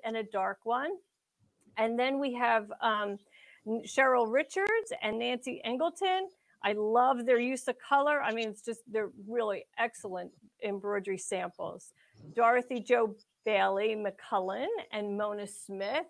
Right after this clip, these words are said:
You know, everybody selects different fabrics and gives it a really unique look.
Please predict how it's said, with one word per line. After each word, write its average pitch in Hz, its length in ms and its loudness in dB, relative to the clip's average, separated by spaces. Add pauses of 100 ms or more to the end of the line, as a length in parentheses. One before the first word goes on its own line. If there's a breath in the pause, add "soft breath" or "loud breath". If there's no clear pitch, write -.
(140)
You 285 140 -4
know, 294 120 -6 (160)
everybody 339 640 0 (400)
selects 262 440 -4
different 262 360 -6
fabrics 262 460 0
and 208 180 -6
gives 247 220 -2
it 247 160 0
a 214 40 -4
really 220 420 0
unique 208 480 -6
look. 196 320 -2